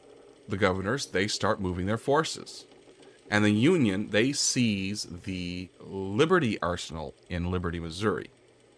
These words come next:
So two weeks after asking for seventy thousand, Lincoln says, "You know what?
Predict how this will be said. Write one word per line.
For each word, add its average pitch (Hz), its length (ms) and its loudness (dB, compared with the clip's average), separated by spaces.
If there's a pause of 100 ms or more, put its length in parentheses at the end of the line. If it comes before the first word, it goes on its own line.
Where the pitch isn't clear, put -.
(340)
So - 340 4 (180)
two 151 200 2
weeks 127 640 -2
after 90 760 0 (420)
asking 101 320 2
for 87 120 -10
seventy 95 280 -2
thousand, 92 560 0 (840)
Lincoln 127 640 2 (100)
says, 98 400 2
"You 110 60 -2
know 110 100 4
what? 117 360 4